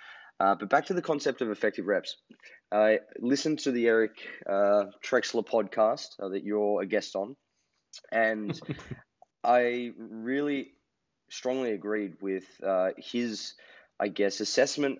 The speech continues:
Speaker 1: of the utility of the model, in that it came in a time where hard sets, uh, was, you know, it had been around for a couple of years,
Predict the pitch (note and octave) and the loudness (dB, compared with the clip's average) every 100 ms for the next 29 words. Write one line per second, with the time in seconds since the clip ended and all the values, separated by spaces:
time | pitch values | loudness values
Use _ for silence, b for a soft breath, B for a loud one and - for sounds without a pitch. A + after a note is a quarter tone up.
0 | - G#2+ G#2+ G2+ F2+ - - _ _ _ | 2 4 6 4 -2 -14 -20 _ _ _
1 | F2+ D#2+ G2+ G2+ G2 G2 F#2+ D#2+ _ _ | -20 -6 -2 0 0 0 -2 -6 _ _
2 | _ _ _ _ _ _ _ _ _ - | _ _ _ _ _ _ _ _ _ -16
3 | G#2+ A2+ - C#3 D3 A#2+ G#2+ F2+ F#2+ G2 | -6 -6 2 4 4 2 0 -2 -2 2
4 | G2+ D#2 D2 _ _ G2+ G2+ F#2+ F#2 - | 2 0 -6 _ _ -6 -2 -2 -4 -8
5 | G#2 - A#2 B2 A#2+ A2+ b b b b | -10 -4 -2 0 -2 -6 b b b b
6 | - G#2 G2+ - A2 G#2 G2+ G2+ G2 F#2 | -2 -2 -2 2 4 4 2 2 4 2
7 | - - - A2+ A2+ G2 - - G#2+ - | -2 -12 0 4 4 2 -8 0 0 0
8 | - - - - F2 F2+ F2+ F2+ E2+ F2+ | -8 -12 -14 -8 -2 0 0 -2 -4 -6
9 | F2 - - b b b b _ E3 C#3 | -8 -10 -16 b b b b _ -4 2
10 | A#2+ B2 A#2+ A#2 G#2 G#2 G2 G#2+ - G2+ | 2 2 0 2 4 2 -2 -4 -4 -4
11 | G#2 F2 F#2 F#2+ F#2 F2+ | -8 -4 -4 -2 -4 -8